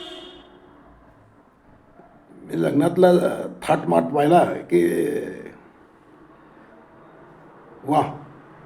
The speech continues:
म्हणजे हेच इंदोरीकर महाराज आपल्या प्रवचनात, आपल्या कीर्तनात म्हणायचे, नेहमी म्हणायचे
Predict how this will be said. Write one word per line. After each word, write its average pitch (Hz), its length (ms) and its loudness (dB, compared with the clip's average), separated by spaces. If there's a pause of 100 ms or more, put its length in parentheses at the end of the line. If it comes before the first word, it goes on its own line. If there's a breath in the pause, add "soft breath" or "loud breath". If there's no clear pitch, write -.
(1400)
म्हणजे 160 180 2
हेच 208 240 8
इंदोरीकर 196 460 10
महाराज 165 440 4 (1160)
आपल्या 180 280 2
प्रवचनात, 170 560 6 (160)
आपल्या 170 240 -2
कीर्तनात 170 440 2
म्हणायचे, 170 440 6
नेहमी 220 260 8
म्हणायचे 175 340 6